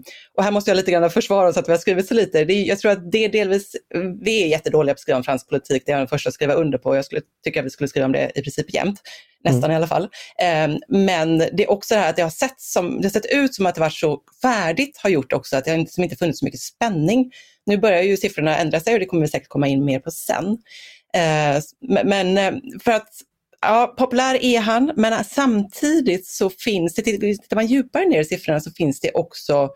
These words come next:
Speaker 1: ett hat, det är väldigt starkt ord, men det finns ett hat mot Macron,
Speaker 2: Mm.
Speaker 1: eh, som jag tycker mig, jag kommer ihåg, eh, alltså, att jag har träffat människor när jag har rest runt i Frankrike, jag har blivit så här nästan tagen av hur starkt det är, på ett sätt som, jag menar, Hollande var illa omtyckt, Sarkozy på sin tid var illa omtyckt,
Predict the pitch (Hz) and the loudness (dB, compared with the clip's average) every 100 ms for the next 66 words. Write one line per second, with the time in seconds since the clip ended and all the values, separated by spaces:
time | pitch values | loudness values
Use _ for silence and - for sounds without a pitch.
0 | _ _ _ - 147 - - _ _ _ | _ _ _ -6 -6 -8 -20 _ _ _
1 | - - - 165 208 - - 175 170 175 | -14 -8 0 2 0 -4 -10 -2 -2 0
2 | 165 160 190 208 190 175 - - 160 214 | 0 0 0 0 0 -2 -6 -4 0 0
3 | 247 220 208 202 196 135 160 254 - - | 0 -2 0 0 2 2 2 -2 -8 -20
4 | - - - 190 175 175 214 196 202 202 | -20 -12 -2 2 4 2 2 0 -2 0
5 | 180 170 170 104 131 190 208 190 196 196 | 2 2 2 0 0 0 0 0 0 0
6 | 190 180 175 175 160 - - _ _ - | 2 2 2 2 2 -4 -10 _ _ -4
7 | 175 - 190 196 196 202 196 - _ 190 | -2 -2 0 0 -2 -2 -2 -4 _ 0
8 | 202 180 185 180 185 180 175 180 165 170 | 0 0 -2 0 0 0 0 -2 0 -2
9 | 165 156 160 170 165 170 - 180 165 180 | -4 -4 -2 0 0 -2 -2 0 0 0
10 | 165 160 160 _ 262 247 156 233 175 156 | 0 -2 -4 _ 0 0 2 0 -2 -2
11 | 208 - - _ 254 480 - - - - | -4 -4 -14 _ -4 -4 -10 -10 -6 -4
12 | 135 - - - _ 214 - 196 - 202 | -6 -6 -20 -20 _ -2 0 -4 0 0
13 | 202 202 180 208 180 233 339 285 247 208 | 2 0 0 2 2 2 0 0 2 2
14 | 208 208 202 202 - 190 202 - 220 415 | 0 -2 -4 -2 -4 -4 -4 -2 0 0
15 | 254 226 233 208 208 190 190 196 - 185 | -2 0 0 0 2 2 0 -2 -4 -4